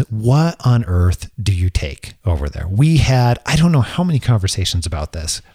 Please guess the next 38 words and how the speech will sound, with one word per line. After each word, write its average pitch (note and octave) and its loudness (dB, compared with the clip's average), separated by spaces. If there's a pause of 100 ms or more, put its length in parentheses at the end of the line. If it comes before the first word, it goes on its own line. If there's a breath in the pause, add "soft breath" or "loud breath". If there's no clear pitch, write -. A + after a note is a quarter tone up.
We G2+ 4
stood G2 2
in E2 0
stores G3 2
in F3+ 4
some F3 0
cases D3+ 0 (300 loud breath)
trying B2+ 2
to A#2+ 4
figure A2 2
out, G#2 2
"Hey, A#2 0
what's F#2+ 0
it A2+ 0
going G2 2
to E2 0
be F#3+ -2
like?" G3+ -2 (300 loud breath)
You G2+ 4
know, G2+ 4
we, G2 2 (120)
we G2 2
hadn't F#2+ -2
spent - 2
a G2 2
lot F2 -2
of E2 -2
time F#3+ 0
in G3 -2
Paris, F3 -2
France D#3+ -2
in D#3 0
the D3+ -2
past D3 -2
at G2+ 0
all. G#3 -4
So A2+ 2
we, G2 0